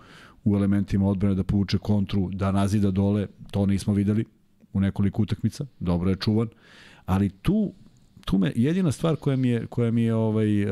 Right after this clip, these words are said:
e, čudna, zašto ne igra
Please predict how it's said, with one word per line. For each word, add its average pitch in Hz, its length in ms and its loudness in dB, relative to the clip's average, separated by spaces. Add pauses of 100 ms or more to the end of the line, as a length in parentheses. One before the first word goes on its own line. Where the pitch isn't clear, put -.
(220)
e, 95 40 0 (1200)
čudna, 123 420 0 (120)
zašto 123 440 -2
ne 110 300 0
igra 113 320 -2